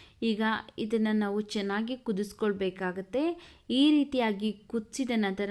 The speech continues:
ನಾವು ಅಕ್ಕಿ ಹಾಕಿ ಪಲಾವ್ನ ಮಾಡೋದ್ರಿಂದ ತುಂಬ ಟೇಸ್ಟಿಯಾಗಿರುತ್ತೆ. ಎಲ್ಲ ಕಡೆಗೂ ಸಮವಾಗಿ ಮಸಾಲ, ಉಪ್ಪು, ಖಾರ ಎಲ್ಲ ಚೆನ್ನಾಗಿ ಹಿಡಿಯುತ್ತೆ. ನೋಡಿ, ಈ ರೀತಿಯಾಗಿ ಚೆನ್ನಾಗಿ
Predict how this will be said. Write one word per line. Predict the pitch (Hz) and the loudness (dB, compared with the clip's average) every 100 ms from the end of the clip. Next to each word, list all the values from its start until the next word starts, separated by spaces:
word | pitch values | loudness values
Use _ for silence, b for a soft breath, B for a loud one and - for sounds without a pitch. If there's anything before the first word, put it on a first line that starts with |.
| 202 | -2
ನಾವು | 196 190 | -2 -2
ಅಕ್ಕಿ | 190 - 190 - 262 | -4 -6 -8 -4 0
ಹಾಕಿ | 247 196 - 269 339 B B _ | 0 -2 -4 -4 -4 B B _
ಪಲಾವ್ನ | 233 214 226 262 262 | 2 4 4 4 4
ಮಾಡೋದ್ರಿಂದ | 226 196 185 180 180 175 185 208 233 | 4 2 0 0 -2 -2 -2 -2 -4
ತುಂಬ | - 233 254 269 | -4 0 2 2
ಟೇಸ್ಟಿಯಾಗಿರುತ್ತೆ. | 285 262 220 214 226 208 190 190 185 214 | 2 0 0 0 0 0 0 -4 0 0
ಎಲ್ಲ | 208 208 226 | 2 2 0
ಕಡೆಗೂ | 233 233 208 208 | 0 0 0 0
ಸಮವಾಗಿ | 214 208 196 208 214 196 202 302 330 B B - | -2 -4 -4 0 0 0 -2 -4 -4 B B 0
ಮಸಾಲ, | 226 226 226 202 202 | 2 2 2 2 2
ಉಪ್ಪು, | 190 214 - 247 | 2 -2 -2 -2
ಖಾರ | 226 220 208 | 0 0 0
ಎಲ್ಲ | 214 202 202 226 | 0 -2 -2 -2
ಚೆನ್ನಾಗಿ | 247 247 208 202 220 | -2 -4 0 0 0
ಹಿಡಿಯುತ್ತೆ. | 214 202 190 190 190 202 | -2 -2 -2 -4 -4 -6
ನೋಡಿ, | 196 214 277 302 B B - | -4 -2 -2 -6 B B -2
ಈ | 233 | 0
ರೀತಿಯಾಗಿ | 233 220 247 208 208 | 0 0 0 0 -2
ಚೆನ್ನಾಗಿ | 208 220 196 190 202 | -4 -4 -2 -4 -4